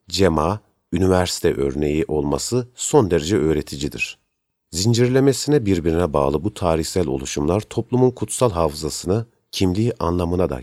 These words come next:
gelmektedir. Diğer adıyla teoloji bu hafızayı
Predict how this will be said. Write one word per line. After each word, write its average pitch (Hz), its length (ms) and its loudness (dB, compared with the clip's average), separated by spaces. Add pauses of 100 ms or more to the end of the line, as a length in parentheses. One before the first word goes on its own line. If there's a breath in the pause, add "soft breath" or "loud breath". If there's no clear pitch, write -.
gelmektedir. 65 720 -8 (580 loud breath)
Diğer 92 240 4
adıyla 65 520 -2 (200)
teoloji 82 720 0 (160)
bu 139 140 0
hafızayı 80 680 0